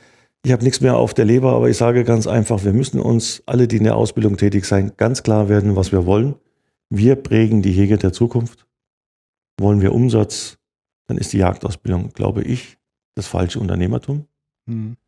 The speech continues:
Speaker 1: Wir müssen heute uns immer klarer werden, wo kommen wir hin. Ich danke dir, dass ich das vortragen durfte über die Länge der Zeit.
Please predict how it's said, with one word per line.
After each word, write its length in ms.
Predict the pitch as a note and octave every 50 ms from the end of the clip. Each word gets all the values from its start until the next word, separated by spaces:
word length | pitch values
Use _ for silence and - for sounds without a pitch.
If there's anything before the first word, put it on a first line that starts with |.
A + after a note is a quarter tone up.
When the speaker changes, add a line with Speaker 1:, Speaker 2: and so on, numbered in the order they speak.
| _ _ _ _ _ _ -
Speaker 1:
Wir 120 | - F#2+
müssen 440 | F#2+ G#2 A#2 A#2 - A2+ G2+ F#2+ F#2
heute 320 | F#2 G2 G2 F#2+ G#2 G#2 G#2+
uns 260 | - G2 F#2 - - - - _ _
immer 240 | - - - A2+ G#2+
klarer 340 | F2+ F2+ F2 F2 F#2 F#2 F2+
werden, 300 | F2+ F2 E2 E2 D#2+ - _ _ _ _ _ _ _ _ _ _ _ _ _ _ _ _ -
wo 300 | - F#2+ G2 G#2+ A2 - _ _ _ _ -
kommen 200 | G2 F2+ F2+ F2
wir 60 | F2
hin. 240 | D#2+ F2 G2+ A2+ A2+ - _ _ _ _ _ _ _ _ -
Ich 260 | - - - - -
danke 300 | - A2 G#2+ A#2 - G2+ - _ _ -
dir, 380 | C3 A#2 A2 F2+ E2 E2 E2+ -
dass 140 | - F#2+ F#2
ich 80 | F#2 E2
das 220 | - G2 F2 - -
vortragen 500 | - - G2 G2+ - - F#2+ F2+ F#2 F2+
durfte 260 | - G#2 - - B2
über 120 | G#2+ G2 F#2
die 80 | F#2+
Länge 240 | F2+ F2+ F#2 G2 G2
der 140 | F#2 F2+ D#2+
Zeit. 340 | - - - F#2 A2 -